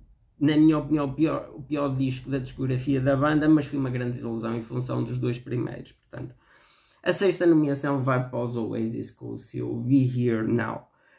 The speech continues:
de mil novecentos e noventa e sete. E coloco uma grande desilusão, porque os Oasis vinham dos dois primeiros álbuns, que são fantásticos, já os apresentei aqui.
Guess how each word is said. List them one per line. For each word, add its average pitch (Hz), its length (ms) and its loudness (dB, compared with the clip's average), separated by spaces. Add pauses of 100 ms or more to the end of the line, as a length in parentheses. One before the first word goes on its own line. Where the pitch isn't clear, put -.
(140)
de 147 140 2
mil 185 340 2
novecentos 139 460 0
e 135 80 2
noventa 120 320 0
e 113 60 -8
sete. - 380 -10 (140)
E 131 120 -10
coloco 135 420 -2
uma 127 140 2
grande 127 260 2
desilusão, 135 560 2
porque 139 240 -8
os 143 80 -4
Oasis 135 580 -2
vinham 123 320 0
dos 117 140 -4
dois 131 180 -2
primeiros 113 480 -2
álbuns, 113 320 -6
que - 80 -20
são 120 160 -10
fantásticos, 117 600 -4
já 113 120 -6
os 120 160 -8
apresentei 120 560 -6
aqui. 131 440 -6